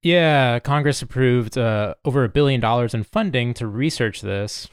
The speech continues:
for, uh, the National Institutes of Health, just because they are realizing that this is neurological and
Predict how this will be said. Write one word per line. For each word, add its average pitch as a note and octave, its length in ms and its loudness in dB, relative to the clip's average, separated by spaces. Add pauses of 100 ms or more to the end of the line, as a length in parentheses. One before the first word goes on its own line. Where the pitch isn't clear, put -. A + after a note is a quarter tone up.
for, G#2+ 400 -2
uh, G#2 300 -4
the A2+ 100 -4
National A#2 380 -2
Institutes A#2 580 -6
of G#2 100 -8
Health, A#2+ 420 0 (680)
just C#3 180 -10
because B2 400 -6
they A#2+ 200 -6
are B2+ 320 0
realizing G#2+ 720 -6
that G2 400 -6
this B2+ 180 -6
is A#2 420 -6
neurological G2+ 960 -8 (360)
and G2+ 520 -10